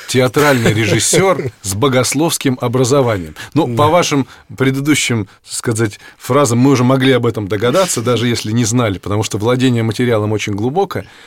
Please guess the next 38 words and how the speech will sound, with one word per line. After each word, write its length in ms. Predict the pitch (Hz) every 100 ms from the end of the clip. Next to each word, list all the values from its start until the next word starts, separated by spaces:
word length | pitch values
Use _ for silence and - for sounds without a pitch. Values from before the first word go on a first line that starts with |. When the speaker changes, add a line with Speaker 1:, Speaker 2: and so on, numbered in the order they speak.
| - -
Speaker 1:
Расскажите, 440 | 101 - 131 180
пожалуйста, 320 | - 127 110 -
как 160 | 147
так 180 | - -
получилось, 460 | 131 127 - 95 80
как 220 | 117 -
вы 60 |
к 80 | 113
этому 240 | 113 107 101
пришли? 340 | 104 - - _ _ _ _ - - - _ -
И 200 | 131 131
что, 320 | - - 175
что 180 | 110 156
было 140 | 147
Speaker 2:
Эм. 80 | 147
Speaker 1:
сначала, 320 | 113 123 117
режиссура 680 | 107 113 113 - 180 170 160 - _
или 200 | - 110
богословие? 800 | 110 101 101 - 107 143 143 131 - - 117
И 240 | 110 107 104
Speaker 2:
Эм. 140 | 110
Speaker 1:
как 200 | 107 110
это 160 | 139 123
вы 240 | 135 143 101
в 80 | -
себе, 440 | 120 110 127 127 - _ - -
так 80 | 107
сказать, 220 | - 131
примеряете? 640 | 135 143 143 123 87 101 110
Speaker 2:
Ну, 80 |
вы 100 | 113
знаете, 440 | 123 143 151 - 110
вот, 320 | 107 107 -
э, 560 | 117 104 104 101 98 92
с-, 400 | - - - - 110
сорок 400 | - 143 123 -
лет 240 | 123 110
назад 640 | 117 113 147 196 - -